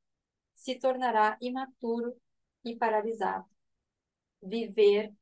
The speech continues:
significa transformar-se continuamente.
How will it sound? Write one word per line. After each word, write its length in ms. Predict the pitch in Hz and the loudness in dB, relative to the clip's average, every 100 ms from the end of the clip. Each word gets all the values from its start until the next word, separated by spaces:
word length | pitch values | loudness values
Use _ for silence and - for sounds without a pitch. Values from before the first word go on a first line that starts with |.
| - | -10
significa 1080 | - 277 254 262 254 _ 226 208 - 208 208 _ _ - | -6 -6 -6 -8 -10 _ -8 -6 -8 -10 -10 _ _ 0
transformar-se 1160 | 262 269 - - 254 233 208 196 202 - 214 - _ _ _ - | 0 0 -6 -4 -2 0 2 2 -2 -12 -12 -18 _ _ _ 2
continuamente. 1300 | 262 269 302 - 247 226 220 202 175 185 - - - | 4 4 2 -10 -8 -6 -6 -6 -8 -12 -14 -16 -16